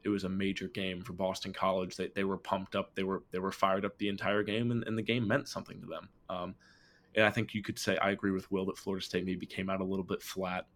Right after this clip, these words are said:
um, and just wasn't able to get juiced up thinking this would be a cakewalk game, uh, for them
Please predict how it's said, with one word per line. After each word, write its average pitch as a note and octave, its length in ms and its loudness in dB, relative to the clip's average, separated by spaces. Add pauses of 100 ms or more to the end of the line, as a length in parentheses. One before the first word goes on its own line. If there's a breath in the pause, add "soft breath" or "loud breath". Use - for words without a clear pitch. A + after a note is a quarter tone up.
(540)
um, F2 300 -2
and G2 100 -2
just F#2+ 220 -6
wasn't F#2+ 240 0
able F#2+ 160 2
to G2 80 -4
get F#2 200 -2
juiced G2 360 0
up - 120 4
thinking G2 300 -6
this F#2+ 160 -6
would F2+ 80 -6
be F#2 140 -2
a - 20 -6
cakewalk F#2 560 -4
game, E2+ 320 -8 (260)
uh, D#2+ 220 -4
for - 160 -14
them F2 300 -4